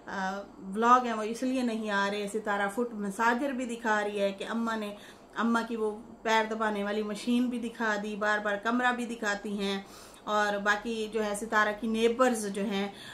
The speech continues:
उनकी खाला जो हैं, उन्होंने भी अम्मा को देखा है, अम्मा वहाँ पे होती हैं, वॉक शॉक करती फिर रही होती हैं। तो सितारा फिर क्यों दूर है? वो तो अम्मा को साथ बिठा के, "Hello hi हैं, प्यार मोहब्बत दिखा दिया करे।" और opening भी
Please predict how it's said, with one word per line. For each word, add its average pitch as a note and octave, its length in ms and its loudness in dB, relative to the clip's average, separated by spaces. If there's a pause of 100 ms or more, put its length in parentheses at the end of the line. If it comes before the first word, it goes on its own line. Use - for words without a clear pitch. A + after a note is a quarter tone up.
(180)
उनकी A3 520 -4 (340)
खाला B3 380 6
जो A3+ 140 0
हैं, G3+ 140 -2
उन्होंने B3 400 2
भी A3+ 300 -2
अम्मा G#3+ 500 0
को G#3+ 160 -2
देखा G#3 340 -2
है, G#3 140 0
अम्मा G#3+ 220 0
वहाँ G#3 260 0
पे G#3+ 60 -2
होती G3+ 380 -4
हैं, G3 220 -2 (340)
वॉक A3+ 260 2
शॉक A3+ 280 -2
करती A3 280 -6
फिर G#3+ 180 -4
रही G3 140 -2
होती G3 180 -6
हैं। C#4 100 -10
तो F4+ 80 -8
सितारा A#3+ 460 4
फिर C4+ 260 -2
क्यों A3+ 280 -4
दूर G3+ 280 -6
है? A#3 160 0
वो B3+ 100 -2
तो A#3 120 -4
अम्मा A3+ 280 -2
को A#3 140 -6
साथ G#3+ 220 -4
बिठा G#3+ 400 -4
के, G#3+ 180 -4
"Hello A3 360 -4
hi G#3+ 400 -2 (500)
हैं, B3 220 -2
प्यार A3 300 2
मोहब्बत G#3+ 360 -4
दिखा A3 440 0
दिया A3 260 0
करे।" G#3 320 -4 (320)
और G#3 320 -2
opening A3+ 440 0
भी A#3 260 -2